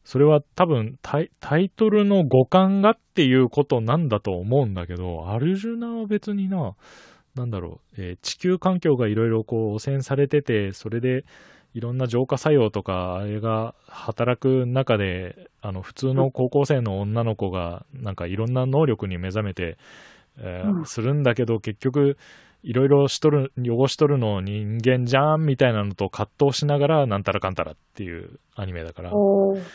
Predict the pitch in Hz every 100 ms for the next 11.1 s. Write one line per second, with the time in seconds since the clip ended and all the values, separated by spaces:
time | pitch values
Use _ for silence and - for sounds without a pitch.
0 | - _ - 170 190 196 196 196 175 185
1 | 196 196 180 143 185 226 220 220 208 143
2 | 131 110 107 120 123 123 117 95 90 92
3 | 92 98 98 - - - 320 - 339 -
4 | 208 214 - 220 269 285 262 185 165 175
5 | 127 117 110 - 156 175 - 185 175 -
6 | 170 156 156 135 139 101 104 95 101 95
7 | 110 107 - 135 - 208 202 202 180 180
8 | 95 - - - - 220 220 214 214 -
9 | - - 208 185 180 175 160 - 185 190
10 | 202 214 202 190 - _ - 226 214 -